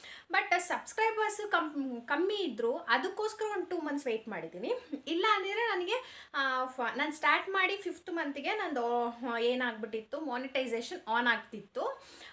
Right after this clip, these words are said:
But ನಾನ್ ಟೂ ಮಂತ್ಸ್ ವೇಟ್ ಮಾಡ್ದೆ. ಹ್ಮ್, ಯಾಕಂದ್ರೆ ನನ್ಗೆ ಫೇಕ್ ಆಗೆಲ್ಲ ಸಬ್ಸ್ಕ್ರೈಬರ್ಸ್ ಮಾಡ್ಕೊಳಕ್ಕೆ ಇಷ್ಟ ಇರ್ಲಿಲ್ಲ. ಅದು ನ್ಯಾಚುರಲ್ ಆಗೇ ಆಗ್ಲಿ ಅನ್ನೋದು ನನ್ನ ಅನಿಸಿಕೆ ಆಗಿತ್ತು. ಹಾಗಾಗಿ, ಹ್ಮ್, ಸ್ವಲ್ಪ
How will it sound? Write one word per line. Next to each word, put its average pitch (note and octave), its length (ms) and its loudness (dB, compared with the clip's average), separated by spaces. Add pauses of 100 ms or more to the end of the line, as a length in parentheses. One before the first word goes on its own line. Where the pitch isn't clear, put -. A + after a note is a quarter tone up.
But F#4 300 4
ನಾನ್ D#4 200 0
ಟೂ E4 140 -2
ಮಂತ್ಸ್ F4+ 380 0
ವೇಟ್ B3 300 0
ಮಾಡ್ದೆ. G#3 320 0
ಹ್ಮ್, D4+ 600 -2
ಯಾಕಂದ್ರೆ D#4+ 380 0
ನನ್ಗೆ E4 260 -2
ಫೇಕ್ C#4+ 360 0
ಆಗೆಲ್ಲ C#4 420 0 (260)
ಸಬ್ಸ್ಕ್ರೈಬರ್ಸ್ B3 680 -4
ಮಾಡ್ಕೊಳಕ್ಕೆ A3 520 -4
ಇಷ್ಟ A#3+ 280 -4
ಇರ್ಲಿಲ್ಲ. G3+ 500 -2 (480)
ಅದು D#4+ 160 2
ನ್ಯಾಚುರಲ್ E4 640 2
ಆಗೇ E4 200 4
ಆಗ್ಲಿ D#4 560 2
ಅನ್ನೋದು C4 480 -2
ನನ್ನ C4 320 -2 (220)
ಅನಿಸಿಕೆ C4 440 0
ಆಗಿತ್ತು. G#3 420 0
ಹಾಗಾಗಿ, C4+ 840 0
ಹ್ಮ್, C#4 300 -4
ಸ್ವಲ್ಪ C4+ 300 0